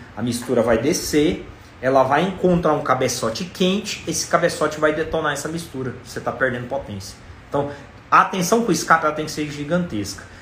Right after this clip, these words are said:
Escape com mais de um abafador, o motor fica muito,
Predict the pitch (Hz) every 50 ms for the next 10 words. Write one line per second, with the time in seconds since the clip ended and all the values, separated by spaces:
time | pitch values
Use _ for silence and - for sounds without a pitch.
0 | - - - - - - - - 214 240 - - 233 240 - 233 233 233 220 196
1 | - - - 170 170 208 240 262 247 208 170 175 208 214 208 202 202 180 - 190
2 | 170 156 160 156 147 139 143 160 160 156 - 175 180 160 - - 170 - 170 165
3 | 156 160 170 175 170 - 170 -